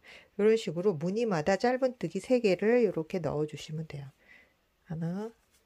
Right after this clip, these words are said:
둘, 자, 여기 옆에. 자, 그리고 나서 여기 모여있는 자리는 건너뛰고, 그리고 나서 이 옆으로 들어가서,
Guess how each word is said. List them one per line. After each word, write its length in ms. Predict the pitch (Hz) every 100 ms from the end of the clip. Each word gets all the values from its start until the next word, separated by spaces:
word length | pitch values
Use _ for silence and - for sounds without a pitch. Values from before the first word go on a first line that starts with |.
| _ _ _ _ _ _ _ _ - - _ _ _ _ _ _ _
둘, 600 | - 156 151 165 214 233 _ _ _ _ _ _ _
자, 140 | - - _ _ 156
여기 240 | 156 165
옆에. 320 | 151 - - - - _ _ _ _ _ _ _ _
자, 220 | - 151
그리고 220 | - 175 180
나서 320 | 165 160 160
여기 140 | 156
모여있는 480 | 151 175 185 180 175
자리는 400 | 156 147 156 165
건너뛰고, 1000 | - 147 160 151 226 233 208 226 285 -
그리고 320 | 151 151 156
나서 400 | 147 139 - 233
이 160 | 220 147
옆으로 380 | 131 - 160
들어가서, 680 | 151 143 139 143 143 214 247